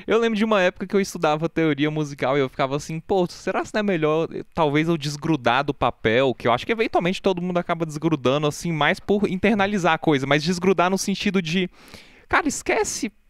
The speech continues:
teoria, assim, e, e, e, e, e vai só fazer música e tudo mais. Mas aí eu lembro que, a-,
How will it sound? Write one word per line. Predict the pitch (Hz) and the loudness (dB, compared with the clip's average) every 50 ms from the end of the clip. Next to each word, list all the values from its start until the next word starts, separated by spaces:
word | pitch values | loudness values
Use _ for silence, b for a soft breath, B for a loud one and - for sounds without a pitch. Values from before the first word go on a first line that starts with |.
| - _ - | -20 _ 0
teoria, | - 190 180 147 127 139 165 185 180 151 | 2 4 4 4 2 2 0 2 0 0
assim, | 151 - - 175 175 185 185 170 | 0 -2 -4 -2 -2 -2 -2 -2
e, | - 139 156 - - | -2 -4 -4 -2 -2
e, | 113 151 156 151 143 139 131 127 B B B B B B B B B B | -2 -2 -2 0 0 0 -2 -4 B B B B B B B B B B
e, | - 117 127 131 123 117 113 113 107 101 98 92 87 73 58 - - _ - _ _ _ _ _ _ _ | -4 -2 0 2 2 2 0 0 -2 -2 -4 -4 -6 -8 -12 -16 -20 _ -20 _ _ _ _ _ _ _
e, | - 123 131 127 - - - 123 | -4 -4 -4 -4 -6 -4 -2 -2
e | 139 | -2
vai | 139 135 151 160 196 | 0 0 0 0 0
só | - - 202 | 0 0 0
fazer | 185 - 202 190 180 196 | 2 2 0 2 2 0
música | 165 131 139 170 208 202 160 151 - - | 0 2 2 2 2 2 0 -2 -4 -8
e | 160 | -4
tudo | - 160 143 | -4 -4 0
mais. | 151 147 156 175 - B B B B B B B | 2 0 0 0 -2 B B B B B B B
Mas | - 156 175 190 180 | 2 2 2 4 4
aí | 214 214 226 | 2 2 4
eu | 233 240 214 | 4 2 2
lembro | 202 208 226 247 208 226 233 | 2 2 2 2 2 2 2
que, | - - 226 220 214 B B B B B - - | 2 0 -2 -2 -2 B B B B B -20 -14
a-, | - 139 - | -8 -6 -6